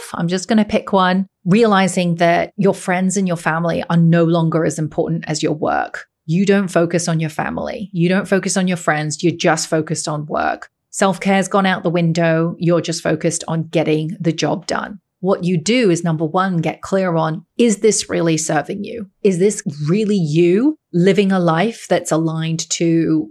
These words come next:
your values, your principles of success? Number two, you would then cull, you'd cull the behaviors that are no longer applicable to you. So you might cull your checking of emails on the weekend, you might cull the attitude of,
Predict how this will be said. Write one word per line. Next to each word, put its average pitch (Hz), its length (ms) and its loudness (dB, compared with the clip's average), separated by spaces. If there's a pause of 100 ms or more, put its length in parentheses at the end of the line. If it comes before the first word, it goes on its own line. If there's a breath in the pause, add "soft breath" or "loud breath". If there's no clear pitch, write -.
your 170 280 2
values, 175 600 0
your 156 100 2
principles 165 600 -2
of 156 100 -4
success? - 760 -8 (400)
Number 175 200 2
two, 254 580 2
you 185 180 0
would 196 140 2
then 175 200 0
cull, 165 540 -2 (200 soft breath)
you'd 196 200 -2
cull 220 340 0
the 190 100 -2
behaviors 165 720 0
that - 180 -2
are 170 120 0
no 180 320 0
longer 165 640 0 (100)
applicable 294 460 -2
to - 160 -6
you. - 280 -10 (220)
So - 160 0
you 190 280 2
might 180 320 0
cull 185 600 0
your 180 680 4
checking 202 380 0
of 175 220 -2
emails 156 480 0
on 170 120 0
the 170 60 2
weekend, - 640 -6 (200)
you 196 220 2
might 185 280 0
cull 180 580 2
the 175 580 0
attitude 190 500 2
of, 160 100 0